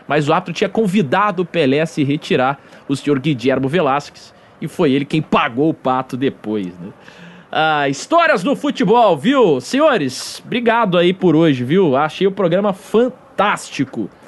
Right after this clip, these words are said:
Um tema só, de uma maneira geral, mas que a gente poderia ficar aqui por muito mais tempo discutindo. Anderson, suas considerações finais.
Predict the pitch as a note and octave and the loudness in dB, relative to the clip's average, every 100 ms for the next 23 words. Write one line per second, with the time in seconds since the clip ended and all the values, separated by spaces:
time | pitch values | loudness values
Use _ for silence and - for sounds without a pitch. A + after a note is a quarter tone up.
0 | - - B3+ - G#3+ A#3+ A#3 F#3 - D#3+ | -6 -2 -2 0 2 2 2 -2 -2 2
1 | A3+ G#3 G3+ F#3 E3+ F#3+ E3 D#3 C#3 G3 | 2 2 2 2 0 0 0 0 0 -4
2 | A#3+ - G#3+ - G#3 D3 F#3+ F#3+ F#3+ D3+ | -6 -6 -8 -2 0 2 0 0 -2 -2
3 | - E3+ F#3 - - - - E3+ D#3 G#3 | -2 -4 -4 -8 -20 -8 0 2 2 0
4 | G#3 E3 - F#3 F#3+ D#3+ F#3+ - D3 - | 0 -2 -2 -6 -4 -6 -4 -4 -6 -4
5 | C#3+ F#2+ - - - - A#3+ C#4 B3 - | -4 -6 -14 -20 -20 -2 0 2 0 2
6 | C4+ G3 - G3+ - A#3+ A#3+ A3+ - A3+ | 2 4 2 0 2 2 2 0 0 -2
7 | - G3 C#3 F#2+ - | 0 -2 -2 -6 -14